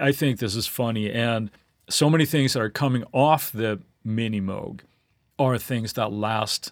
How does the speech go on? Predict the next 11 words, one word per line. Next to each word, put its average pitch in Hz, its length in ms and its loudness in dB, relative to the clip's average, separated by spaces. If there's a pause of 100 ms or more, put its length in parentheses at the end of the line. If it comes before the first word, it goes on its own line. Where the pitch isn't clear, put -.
today 139 380 2
when - 180 -8
we 110 80 -8
think 107 320 -6
of 101 160 -6
synthesis, - 640 -4
and, 107 220 -4
and 104 160 -6
it's 104 200 -8 (140)
really, 113 600 0
really 98 400 -6